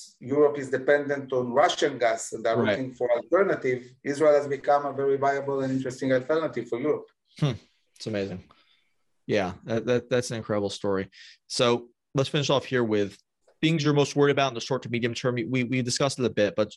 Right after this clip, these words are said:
Speaker 2: if you could game out sort of, let's assume this, this Iran deal goes forward, unfortunately, uh, because of just the massive amounts of incompetence coming out of our administration right now. I assume that's probably the biggest threat, and how Israel sorts of,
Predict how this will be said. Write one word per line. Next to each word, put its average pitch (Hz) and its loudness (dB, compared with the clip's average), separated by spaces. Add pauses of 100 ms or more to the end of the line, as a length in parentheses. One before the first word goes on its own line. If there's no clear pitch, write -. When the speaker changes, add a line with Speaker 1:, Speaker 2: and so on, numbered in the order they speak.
Speaker 2:
if 131 -2
you 127 -2
could 120 -2
game 127 2
out 117 0
sort 113 0
of, 104 -2 (760)
let's 139 2
assume 131 -2
this, 117 2 (160)
this 110 0
Iran 107 0
deal 101 0 (140)
goes 104 0
forward, 104 2
unfortunately, 95 -2
uh, 92 -4
because 101 -2
of 98 -2
just - -4
the 92 -2 (300)
massive 110 -2
amounts 107 -2
of 107 -4
incompetence 101 -4
coming 104 -4
out 98 0
of 101 -4
our 98 0
administration 98 -2
right 87 -4
now. 90 -6 (560)
I 113 0
assume 117 -2
that's 110 0
probably 113 0
the 104 -6
biggest 107 -4
threat, 104 2
and 101 -8
how 104 -2
Israel 110 0
sorts 110 -2
of, 95 0